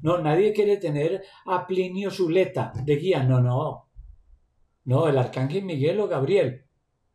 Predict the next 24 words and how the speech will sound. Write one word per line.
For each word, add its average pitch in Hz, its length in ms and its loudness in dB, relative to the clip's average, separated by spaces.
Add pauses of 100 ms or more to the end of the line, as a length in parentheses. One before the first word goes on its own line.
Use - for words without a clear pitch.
(280)
O, 175 360 2
o 165 60 4
de 147 120 4
ser 170 360 -2 (1300)
posible, 226 580 0
el 156 120 0
mismo 175 320 -4
Jesús. 160 520 -2
No, 139 160 -2
no, 165 180 -6
no. 202 360 -8 (360)
Es 151 180 -4
que 220 280 -2 (220)
los 160 300 0
nombres 160 460 0
son 214 380 -4 (1200)
consonantes 185 1000 -2
y 190 60 0
vocales 156 560 0
que 190 120 -2
se 139 160 0
un-, 165 480 -4 (160)
se 156 180 2
juntan 170 540 -2